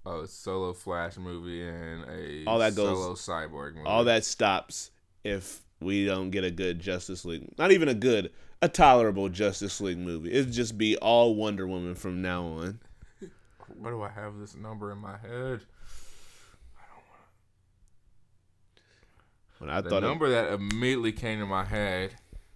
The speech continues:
Speaker 1: was in the sixties, and that's not
Speaker 2: <laughs>
Speaker 1: good.
Speaker 2: That was the same area I came, when I was thinking about it earlier. The first number that came to my head was sixty percent.
Speaker 1: <laughs>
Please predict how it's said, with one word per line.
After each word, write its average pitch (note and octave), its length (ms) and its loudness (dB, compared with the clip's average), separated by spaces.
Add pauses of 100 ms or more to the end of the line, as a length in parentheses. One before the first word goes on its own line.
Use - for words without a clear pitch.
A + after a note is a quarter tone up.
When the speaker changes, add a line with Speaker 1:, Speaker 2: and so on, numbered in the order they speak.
(140)
Speaker 1:
was F#2 200 -8
in F#2 120 -6
the F2 60 -10
sixties, - 720 -8 (400)
and E2 80 0 (140)
that's G#2 320 2
not F#2 240 2
Speaker 2:
<laughs> - 40 -14
Speaker 1:
good. F2+ 300 -2 (960)
Speaker 2:
That F#2 220 -4
was A#2+ 140 -2
the A2+ 100 -2
same D3+ 600 6
area F3 420 10
I E3+ 80 8
came, F3+ 340 4
when E3 100 4
I D#3+ 80 8
was E3+ 100 4
thinking E3+ 160 4
about E3 180 8
it - 100 4
earlier. C3+ 400 6 (320)
The - 80 -10
first D3+ 240 6
number E3 160 4
that D#3+ 100 2
came F3 140 2
to E3+ 60 2
my E3 80 2
head E3+ 140 4
was G2 140 0
sixty D#3 340 0
percent. B2+ 440 -4 (800)
Speaker 1:
<laughs> - 260 -16